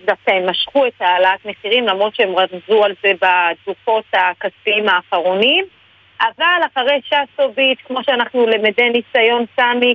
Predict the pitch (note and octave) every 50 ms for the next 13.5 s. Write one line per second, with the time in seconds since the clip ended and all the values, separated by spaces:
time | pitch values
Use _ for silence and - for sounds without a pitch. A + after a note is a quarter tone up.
0 | - - A3 - - A#3+ A#3 A3+ A3 G#3 G#3+ G#3 G#3 A3+ A3 G3+ G#3+ G#3 G3 F#3+
1 | - - G#3+ G3+ G#3 G#3+ - A3+ G#3 D4 D4 - - - A#3+ B3+ D4+ D#4 D4+ D4+
2 | C#4 C#4+ - - - _ _ _ - C4 C4+ C#4 C4+ - C4+ B3+ A#3+ A#3+ B3 A#3+
3 | A3+ B3 A#3+ A3+ - - _ - C4+ C4+ C4+ G#3+ - A#3+ A3+ G#3+ A3 G3 - G#3
4 | A3 G#3 G#3 A3 A3+ A#3 A#3 A3 A3 G3+ F#3+ G3 F#3+ - _ - G3 G3 F#3 F3+
5 | F3 F3 F3 F#3 F#3 G#3+ A3+ A3+ A3+ A3+ A3 B3+ A3+ - C#4+ C#4 C4+ - - C4
6 | B3 B3 - _ - A#3+ - A#3+ A#3 A3 - - A#3 G#3+ G#3 - - A3+ G#3+ G#3+
7 | A3 A#3 B3+ C4 B3+ B3+ A#3+ - - - _ _ _ _ _ D#4 E4+ - - C#4+
8 | C4+ C4+ - _ - B3+ A3+ A3+ A3+ A3+ G#3 - - A3 G#3+ A3 A3+ A3+ A3+ A3
9 | G#3+ G#3+ G#3 - G#3 G#3 G#3 A3 A#3+ B3 - - - C4 B3 B3 A#3+ - A#3 A3
10 | G#3+ - - A#3 G#3 - G#3+ G#3 G#3 A#3+ B3 A#3+ A#3+ A#3 A#3 A3+ G#3+ - _ _
11 | _ _ _ _ - A3 A3+ A3+ - - A#3 A3 - C4 D4+ C#4+ C4 A#3+ - -
12 | C#4+ C4+ C4+ - - A#3+ A3 G#3 G#3 - - C4+ C4+ C4+ A#3 - A3 F#3+ - E4
13 | F4 - A3 F#3+ A#3 B3 C4 A#3+ B3